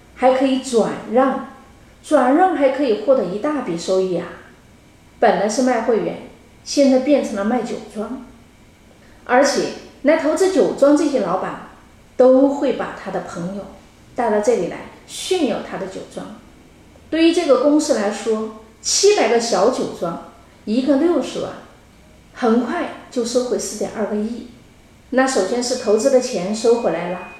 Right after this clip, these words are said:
后面收取适当的管理费就行了。其实更重要的是，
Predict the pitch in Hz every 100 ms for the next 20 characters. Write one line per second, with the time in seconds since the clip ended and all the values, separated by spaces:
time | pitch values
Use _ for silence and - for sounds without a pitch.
0 | - - - - - - 349 359 339 -
1 | 339 294 233 - 294 294 254 196 247 -
2 | 285 302 254 214 - 170 175 - - -
3 | - - _ - - _ - - - 254
4 | 254 - 359 302 262 277 226 175 185 -
5 | -